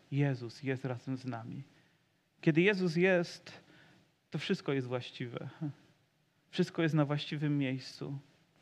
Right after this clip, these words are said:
I dzisiaj chciałbym modlić się z tymi osobami, które przechodzą przez trudności.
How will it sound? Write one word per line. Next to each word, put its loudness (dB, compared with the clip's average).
I 2
dzisiaj 2
chciałbym 2
modlić 2
się -2
z -6
tymi 2
osobami, 2
które -2
przechodzą -2
przez -12
trudności. -8